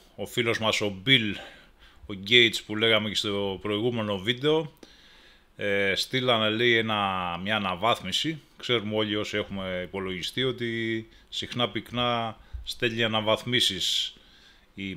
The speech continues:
Microsoft στα, στα Windows και αυτή η αναβάθμιση,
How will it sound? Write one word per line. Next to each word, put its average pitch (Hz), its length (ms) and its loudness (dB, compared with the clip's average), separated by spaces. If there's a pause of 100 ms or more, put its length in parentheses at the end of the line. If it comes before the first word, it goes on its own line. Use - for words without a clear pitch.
Microsoft 101 460 0
στα, 90 640 -4
στα 101 380 -2
Windows 170 600 -2 (640)
και 127 160 2
αυτή 123 220 4
η 165 60 8
αναβάθμιση, 147 1400 2